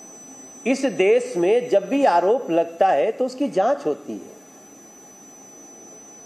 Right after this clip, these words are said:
ये कहते हैं जांच मत करो, जांच एजेंसी का नाम अरविंद केजरीवाल है। हम जिसको clean चिट दे दिए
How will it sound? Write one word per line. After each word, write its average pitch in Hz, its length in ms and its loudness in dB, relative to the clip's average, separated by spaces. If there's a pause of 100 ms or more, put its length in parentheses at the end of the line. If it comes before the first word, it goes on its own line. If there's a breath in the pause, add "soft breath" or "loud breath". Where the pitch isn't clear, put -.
(200)
ये 233 160 2
कहते 277 340 2
हैं 285 140 0
जांच 277 360 2
मत 294 280 0
करो, 240 200 0
जांच 226 520 0
एजेंसी 240 460 -4
का 247 140 0
नाम 240 280 0
अरविंद 247 340 -2
केजरीवाल 220 560 0
है। 202 80 2
हम 214 160 -2
जिसको 247 280 -6
clean 247 360 -4
चिट 254 260 -4
दे 226 200 -4
दिए 269 280 -2